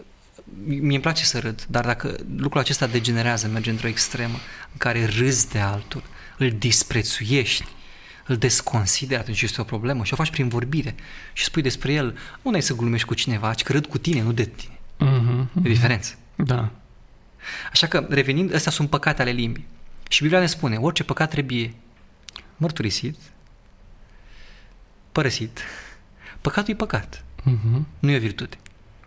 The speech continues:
Speaker 2: Așa este, corect. Mă gândeam în timp ce vorbeai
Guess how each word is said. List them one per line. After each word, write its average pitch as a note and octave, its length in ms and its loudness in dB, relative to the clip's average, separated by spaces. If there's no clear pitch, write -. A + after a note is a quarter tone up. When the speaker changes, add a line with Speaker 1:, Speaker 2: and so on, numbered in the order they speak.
Speaker 2:
Așa E3 180 0
este, D3+ 300 -4
corect. - 400 -4
Mă D#3+ 80 6
gândeam D#3+ 240 4
în F3+ 80 4
timp F3 160 4
ce E3 100 2
vorbeai C3+ 560 2